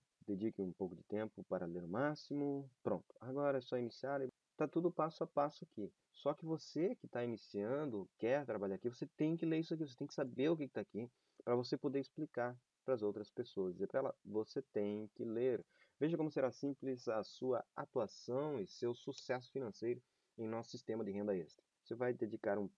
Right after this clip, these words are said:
pouco de seu tempo livre e fazer divulgações pela internet. Então, ao invés de ficar lá no Facebook, lá conversandinho, algumas pessoas ficam meio chateadas comigo, porque eu,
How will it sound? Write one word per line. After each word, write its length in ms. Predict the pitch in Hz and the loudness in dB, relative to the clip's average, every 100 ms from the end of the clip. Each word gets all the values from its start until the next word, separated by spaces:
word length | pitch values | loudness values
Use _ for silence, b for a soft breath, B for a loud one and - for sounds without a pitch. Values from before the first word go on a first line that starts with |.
| _ | _
pouco 360 | - 147 - - | 4 4 2 -12
de 220 | 101 101 - _ | -10 -8 -10 _
seu 220 | - 143 | -2 0
tempo 360 | 135 107 101 147 | 0 -2 -2 -2
livre 340 | 139 147 175 - | 0 0 0 -2
e 100 | 127 | -2
fazer 400 | 131 117 127 131 | -2 0 2 0
divulgações 600 | 131 156 156 131 127 123 | -2 -4 -4 -4 -6 -6
pela 320 | - 135 139 _ b - | -4 -4 -4 _ b -10
internet. 720 | 143 151 - 139 98 95 82 - | -10 -8 -2 -2 0 -4 -4 -6
Então, 160 | 98 | 0
ao 60 | 131 | 2
invés 160 | 127 123 | 4 2
de 40 | |
ficar 140 | - | 0
lá 120 | 117 113 | -4 -4
no 80 | - _ | -8 _
Facebook, 540 | 117 107 95 98 117 110 | -4 -4 -4 -4 -2 -2
lá 100 | 107 | -4
conversandinho, 640 | 95 98 90 92 135 131 - _ | -6 -8 -8 -4 -2 -2 -6 _
algumas 220 | - 143 147 | -6 -6 -4
pessoas 320 | 143 143 131 | -4 -4 -4
ficam 160 | - | -4
meio 120 | 139 135 | -4 -4
chateadas 460 | 143 - 127 123 | -6 -2 -2 -4
comigo, 400 | - 107 123 120 | -8 -2 -2 -2
porque 220 | - - | -6 -4
eu, 140 | 113 | -4